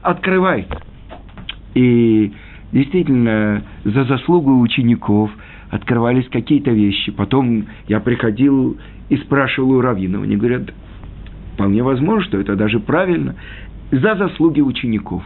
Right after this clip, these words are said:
Это то, что от учеников раввин получает гораздо больше,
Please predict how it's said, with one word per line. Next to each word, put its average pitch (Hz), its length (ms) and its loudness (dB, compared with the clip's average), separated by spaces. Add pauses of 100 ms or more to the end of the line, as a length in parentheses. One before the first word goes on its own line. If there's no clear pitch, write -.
(120)
Это 160 220 0
то, 170 220 0
что 196 360 -2 (300)
от 185 180 -2
учеников 180 760 0 (300)
раввин 165 580 0 (220)
получает 165 540 0
гораздо 170 420 2
больше, 190 580 0